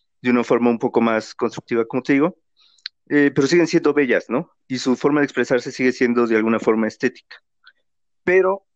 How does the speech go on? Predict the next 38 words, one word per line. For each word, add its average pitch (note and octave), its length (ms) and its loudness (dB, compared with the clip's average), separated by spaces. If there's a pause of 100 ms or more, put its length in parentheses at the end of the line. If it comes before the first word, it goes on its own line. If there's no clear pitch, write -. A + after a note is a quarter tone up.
(120)
los C#3 200 0
seguidores C3+ 400 2
también, C#3 320 2
eh, A2 920 2 (440)
pues, A#2+ 220 0
daban C3+ 260 2
manita C3 260 0
arriba, D#3 260 2
¿no? A#2+ 140 2
Tenían B2 280 2
bastantes, A#2 580 -4
¿no? C#3+ 220 -4 (480)
Y C3+ 60 0
ahí D3 260 4
me D3 120 2
pareció C3+ 240 -2
un C3 40 -10
poco C#3 180 -4
más C3 140 0
plausible C3 500 0
el B2 80 0
hecho A#2 220 -2
de A2 100 0
que A#2 120 -4
lo A#2 80 -2
hicieran. B2+ 440 -4 (720)
Entonces, A#2+ 480 0
este, G#2 800 2 (240)
pues, C3 200 0
ese E3+ 180 0
fenómeno D#3 360 2
me B2+ 120 2
pareció A#2 260 -2
un C#3 80 -8
poco D3 240 -2
interesante, B2+ 800 -2 (800)
como C3 500 4
una, D3+ 400 4